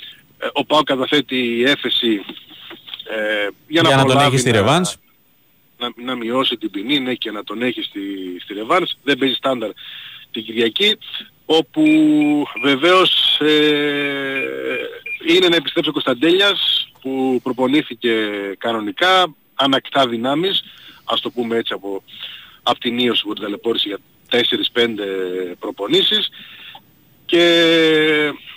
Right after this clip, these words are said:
Speaker 1: θα πρέπει να αποφασιστεί αύριο λογικά αν ο νεαρός άσος θα καλύψει αυτό το, το κενό στην, ε, αριστερή πλευρά ή αν υπάρχει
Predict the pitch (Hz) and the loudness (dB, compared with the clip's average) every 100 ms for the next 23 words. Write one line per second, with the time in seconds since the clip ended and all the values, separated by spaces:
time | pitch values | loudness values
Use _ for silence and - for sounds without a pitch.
0 | - - - - 185 - 190 170 170 143 | -20 -20 -18 0 0 4 2 2 0 0
1 | - - 165 156 147 - _ 123 147 151 | -2 0 2 4 2 -4 _ 2 2 2
2 | 151 156 131 123 107 - 147 143 - - | 0 0 0 -2 -2 -2 -2 -2 -14 -20
3 | _ _ - 123 139 135 131 123 117 120 | _ _ 0 2 2 2 2 2 0 0
4 | 120 123 135 131 131 - 117 - 117 131 | 0 2 2 2 0 -2 -4 -4 -2 0
5 | 143 113 120 117 110 104 101 92 113 - | 0 -2 -4 -4 -4 -4 -6 -6 -8 -4
6 | 113 117 123 113 - - - - _ _ | -4 0 0 0 -4 -18 -20 -20 _ _
7 | _ _ - - - 113 110 107 104 101 | _ _ -6 -6 -4 -6 -4 -6 -6 -6
8 | 101 98 95 - 120 123 117 - 113 135 | -6 -8 -10 -8 -2 0 0 -2 0 0
9 | 120 107 143 185 - 151 156 147 - 143 | 0 -2 2 2 2 2 4 2 0 -2
10 | - 143 | -2 -8